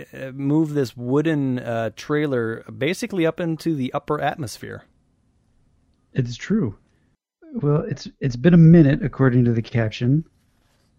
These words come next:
Speaker 2: and now they're miles high, according to the next caption, and yet they're hovering around the Earth.
Speaker 1: Yeah, I mean, you can
Speaker 2: Like
Speaker 1: see, you can see the curvature of the Earth.
Speaker 2: That's more than miles, is what I'm trying to
Speaker 1: Oh,
Speaker 2: say here.
Speaker 1: yeah.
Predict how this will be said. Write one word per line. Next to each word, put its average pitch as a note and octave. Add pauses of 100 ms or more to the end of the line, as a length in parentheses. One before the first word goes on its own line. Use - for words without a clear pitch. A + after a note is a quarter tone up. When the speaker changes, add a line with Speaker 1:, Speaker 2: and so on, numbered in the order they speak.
(200)
Speaker 2:
and C3
now C3
they're C#3
miles C3+
high, E3
according C3+
to B2+
the A#2+
next B2+
caption, A2 (520)
and B2+
yet C#3+ (180)
they're C#3+
hovering D#3
around D3
the C#3+
Earth. C#3+ (400)
Speaker 1:
Yeah, E3
I C#3+
mean, D3+
you E3
can E3
Speaker 2:
Like C3+
Speaker 1:
see, E3
you F3
can E3
see -
the C3
curvature D#3
of C#3
the A2+
Earth. C3+ (840)
Speaker 2:
That's C3+
more B2+
than G#2+
miles, F#2+
is F#2+
what F#2+
I'm G2
trying F#2+
to G#2+
Speaker 1:
Oh, D#3
Speaker 2:
say A2+
here. A#2+
Speaker 1:
yeah. A2+